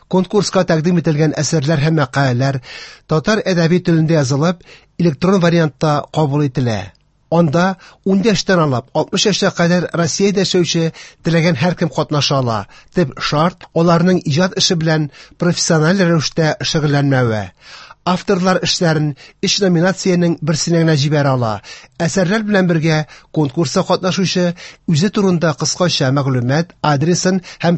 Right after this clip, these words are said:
телефон номерын җибәрергә тиеш. Белешмәләр өчен телефон сигез сигез йөз кырык өч, ике йөз җитмеш җиде,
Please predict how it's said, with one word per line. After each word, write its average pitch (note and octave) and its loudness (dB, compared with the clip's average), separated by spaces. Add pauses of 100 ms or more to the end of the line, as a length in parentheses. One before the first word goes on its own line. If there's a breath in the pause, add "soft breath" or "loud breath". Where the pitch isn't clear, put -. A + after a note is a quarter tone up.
телефон F#3 2
номерын D3+ 2
җибәрергә C#3 2
тиеш. A#2+ -4 (320 loud breath)
Белешмәләр E3+ 2
өчен C#3+ -2
телефон E3+ -2 (240 loud breath)
сигез F3+ -2
сигез D#3+ 0
йөз - -6
кырык C#3 -2
өч, - -2
ике F3 0
йөз C3+ 4
җитмеш D3 0
җиде, F3 2